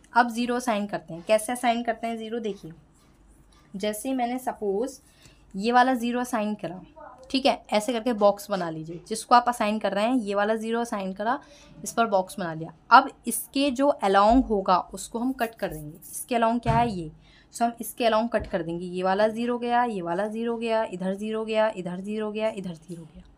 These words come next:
इसके along परपेंडिकुलर और वर्टिकल, ये वाला ज़ीरो असाइन करा, इसके परपेंडिकुलर और इसके वर्टिकल जितने भी ज़ीरो हैं, वो सारे कैंसिल हो जाएंगे। अब सेकंड हमने ये वाला ज़ीरो असाइन करा,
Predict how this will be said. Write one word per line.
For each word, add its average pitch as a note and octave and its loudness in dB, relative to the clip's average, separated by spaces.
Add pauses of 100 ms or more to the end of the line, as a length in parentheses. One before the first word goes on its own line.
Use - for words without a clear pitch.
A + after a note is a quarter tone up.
(540)
इसके C#4 2 (120)
along F#3+ 4 (120)
परपेंडिकुलर F#3+ 2
और A3 4
वर्टिकल, E3+ -4 (280)
ये F3+ -2
वाला G3+ 4
ज़ीरो A#3 -2
असाइन A#3+ 0
करा, B3 4 (100)
इसके - -8
परपेंडिकुलर F#3+ -2
और A#3+ 4
इसके A#3+ -4
वर्टिकल G#3+ 2
जितने G#3 -6
भी G#3+ -2
ज़ीरो F#3 -6
हैं, G3+ -2
वो A#3 -4
सारे F#3+ -4
कैंसिल E3+ -8
हो D#3 -8
जाएंगे। D#3 -14 (840)
अब A3 4
सेकंड B3 0
हमने A#3+ 2
ये B3+ 4
वाला F#3 2
ज़ीरो F3+ -4
असाइन E3+ -6
करा, E3 -14